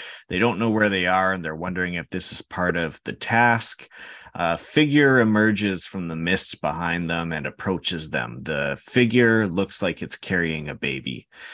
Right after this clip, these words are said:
They hear a high shrieking voice that says, "Kill the spare."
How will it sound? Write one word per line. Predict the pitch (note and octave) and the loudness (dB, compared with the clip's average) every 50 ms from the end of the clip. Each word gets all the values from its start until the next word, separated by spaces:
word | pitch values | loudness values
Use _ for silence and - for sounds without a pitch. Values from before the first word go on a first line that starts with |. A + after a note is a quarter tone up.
| - - - _ - | -20 -20 -20 _ -4
They | - F2 F2 | -2 -2 -2
hear | E2+ - - - G2+ F#2+ F#2+ F#2 F2 - - | -2 -4 -2 0 2 2 4 2 0 0 -2
a | E2 E2+ E2+ E2 D#2+ | -4 -4 -4 -4 -4
high | - - - - - C3 C3 C3+ | -6 -8 -6 -4 -2 -2 0 0
shrieking | B2+ - - - - A2+ G#2 - - G2+ F#2 | 2 0 0 2 2 0 0 0 0 -2 -2
voice | F2 G2 F2+ F2+ F#2 - - | 0 0 0 0 0 -2 -2
that | - E2 - | -2 -2 -2
says, | - - F#2+ D#2 C#2+ C#2+ - - _ | -2 -2 -2 -2 -4 -6 -8 -8 _
"Kill | - - - D3 C#3+ D3 D3 D3 D3 B2+ - _ | 0 4 6 8 8 8 8 6 2 -2 -4 _
the | - A2+ | 0 0
spare." | - - - - G#2 F#2+ D#2+ C2 G#1+ - | 0 0 0 2 2 2 2 0 -2 -4